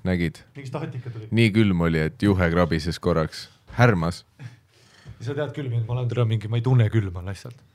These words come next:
Speaker 1: Noh, see kõik algas sellest, et sa ei tundnud oma jalga.
Speaker 2: Aga ei, see on mamba mentality, et sa, noh, ütled
Speaker 1: Mhm.
Speaker 2: nii, nagu on, vaata. A-, aga jah, fe-,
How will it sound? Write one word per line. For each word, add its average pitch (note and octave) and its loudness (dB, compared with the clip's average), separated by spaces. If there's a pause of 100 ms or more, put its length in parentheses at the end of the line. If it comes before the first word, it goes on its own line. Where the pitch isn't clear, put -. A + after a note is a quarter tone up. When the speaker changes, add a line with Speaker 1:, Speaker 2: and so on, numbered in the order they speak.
(540)
Speaker 1:
Noh, E2+ 0 (120)
see G#2 -2
kõik F#2+ 2
algas F2+ 2
sellest, E2 -2
et D#2+ -12
sa E2+ 0
ei D#2+ 0
tundnud D#2+ 2
oma D#2+ 0
jalga. E2 -2 (840)
Speaker 2:
Aga B2 2 (540)
ei, D3+ 8
see E3+ 4
on D#3 2 (180)
mamba C#3+ 2
mentality, A#2 2 (520)
et A#2 0
sa, B2+ 4
noh, A#2+ 6
ütled A#2+ 4
Speaker 1:
Mhm. A#2+ 2
Speaker 2:
nii, A#2+ 6
nagu G#2+ 2
on, A2 4
vaata. A2+ -8
A-, B3 2 (840)
aga F3 4
jah, E3 6
fe-, - -2